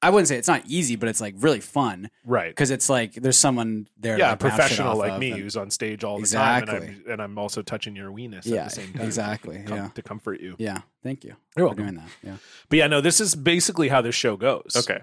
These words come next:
Speaker 2: Yeah.
Speaker 3: okay.
Speaker 2: You
Speaker 3: I'm
Speaker 2: sort of outing yourself as someone who's not listened
Speaker 3: I have,
Speaker 2: to it,
Speaker 3: I
Speaker 2: but,
Speaker 3: have
Speaker 2: uh,
Speaker 3: listened. I just didn't, I don't think ever, you talk about shit and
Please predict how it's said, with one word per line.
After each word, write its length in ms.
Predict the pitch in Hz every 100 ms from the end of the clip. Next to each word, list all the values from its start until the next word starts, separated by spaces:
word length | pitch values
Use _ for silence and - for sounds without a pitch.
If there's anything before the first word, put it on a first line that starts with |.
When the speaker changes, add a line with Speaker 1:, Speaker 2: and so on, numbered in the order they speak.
| -
Speaker 2:
Yeah. 160 | 110
Speaker 3:
okay. 200 | 117 95 -
Speaker 2:
You 140 | 123
Speaker 3:
I'm 60 | 123
Speaker 2:
sort 160 | 185 170
of 100 | 143
outing 300 | 156 156 143
yourself 340 | 117 131 110
as 80 | 107
someone 220 | 110 104
who's 160 | 90 113
not 200 | 92 95
listened 220 | 123 147
Speaker 3:
I 40 |
have, 260 | 175 214 196
Speaker 2:
to 40 |
it, 20 | 165
Speaker 3:
I 140 | 143
Speaker 2:
but, 80 | 147
Speaker 3:
have 140 | 165
Speaker 2:
uh, 60 | 147
Speaker 3:
listened. 460 | 127 - 113 101 101
I 100 | 113
just 240 | 131 127
didn't, 280 | 131 127 101
I 40 |
don't 200 | 113 131
think 160 | 131 117
ever, 180 | 117 113
you 200 | 110 107
talk 260 | 104 120 107
about 260 | 104 95
shit 340 | - - 110 107
and 240 | 101 95